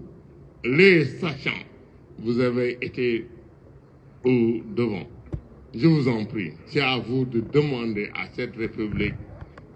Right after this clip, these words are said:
d'être République. Nous, parents, étudiants,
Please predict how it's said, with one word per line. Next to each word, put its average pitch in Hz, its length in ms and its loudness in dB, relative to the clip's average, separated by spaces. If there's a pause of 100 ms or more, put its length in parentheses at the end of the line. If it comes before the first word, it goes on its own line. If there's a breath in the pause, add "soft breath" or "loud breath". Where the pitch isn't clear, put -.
(280)
d'être 170 320 4
République. 92 540 -6 (1120)
Nous, 156 400 8
parents, 127 520 0 (120)
étudiants, 113 540 0